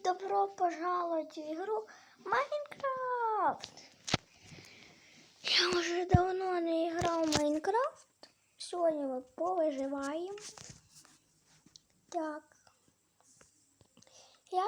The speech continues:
завжди беру збереження в інвентарю. А сьогодні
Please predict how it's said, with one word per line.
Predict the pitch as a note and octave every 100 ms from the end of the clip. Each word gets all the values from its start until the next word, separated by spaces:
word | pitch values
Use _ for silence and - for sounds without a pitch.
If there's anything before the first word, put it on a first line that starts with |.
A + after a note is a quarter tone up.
| A#4+
завжди | A4+ G4 G4 F#4+ G4+ G#4+ F#4
беру | E4+ E4+ F4 A#4+ F4
збереження | E4+ F4+ D#4+ E4 D#4 E4 F4+ F#4 F#4+ E4
в |
інвентарю. | E4+ D#4 D#4+ D#4 D4 D4 C4 A#3+ A#3+ _ -
А |
сьогодні | D4+ D#4+ D#4+ E4 D#4